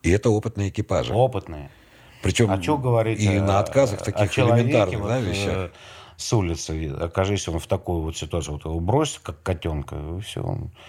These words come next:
Speaker 2: скорее всего, пойдёт ко дну.
Speaker 1: Ну да, я
Speaker 2: Скорее
Speaker 1: тоже так.
Speaker 2: всего. Я не говорю, что, э, сто процентов, но цифра
Speaker 1: Не, ну,
Speaker 2: к ста, <laughs> да.
Speaker 1: да, понятно, это вещь такая, но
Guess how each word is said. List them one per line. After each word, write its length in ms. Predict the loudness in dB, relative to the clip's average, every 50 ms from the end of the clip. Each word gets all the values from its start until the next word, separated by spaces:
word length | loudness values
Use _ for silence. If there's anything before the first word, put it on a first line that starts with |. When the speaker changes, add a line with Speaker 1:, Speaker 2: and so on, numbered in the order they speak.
| -20 -20 -18
Speaker 2:
скорее 320 | -16 -2 0 2 2 2
всего, 160 | 0 0 -4 -4
пойдёт 320 | -2 -2 -2 -2 -6 -6
ко 140 | -6 -6 -6
дну. 220 | -4 -6 -8 -8 -10 _ _ _ _ _ _ _ _ _ _ _ _ _ _ _ _ _ _ _ 0
Speaker 1:
Ну 120 | 2 4
да, 180 | 4 4 4 4
я 80 | 2
Speaker 2:
Скорее 200 | 4 4 4 4
Speaker 1:
тоже 100 | 2 0
так. 100 | -6 -8
Speaker 2:
всего. 120 | -10 -12 -16 -20 -20 _ _ _ _ _ -20 _ _ _ _ -14
Я 380 | -10 -6 0 2 4 4 6 4
не 280 | 4 2 2 2 2 0
говорю, 460 | 0 0 2 4 4 4 2 0 -2
что, 360 | -4 -6 -8 -6 -6 -6 -8 -12 -18 -20 -18 -16 -16 -16 -16 -18 -14 -14
э, 200 | -12 -10 -8 -8 -8
сто 220 | -2 0 0 2
процентов, 760 | 2 2 0 0 0 -2 -4 -4 -4 -4 -8 -12 -14 -14 -10
но 1040 | -6 -2 -2 0 0 2 2 2 2 2 2 2 2 0 -2 -4 -6 -8 -10 -10 -14 -16 -18 -18 -18 -14
цифра 260 | -2 0 2 4 4 4
Speaker 1:
Не, 40 | 4
ну, 100 | 2 0
Speaker 2:
к 40 | -2
ста, 500 | -4 0 2 4 6 6 4 2 0 -6 -12 -16
<laughs> 120 | -8 -4
да. 440 | -4 -4 -2 0 -2 -2 -2 -2 -6 -12 -20 -8 -2
Speaker 1:
да, 260 | 2 4 4 4 4
понятно, 400 | 2 0 0 2 0 0 0 -2
это 180 | -2 0 -2 -2
вещь 380 | -2 -2 0 2 2 2 2
такая, 280 | -2 -4 0 2 2 2
но 180 | 4 2 2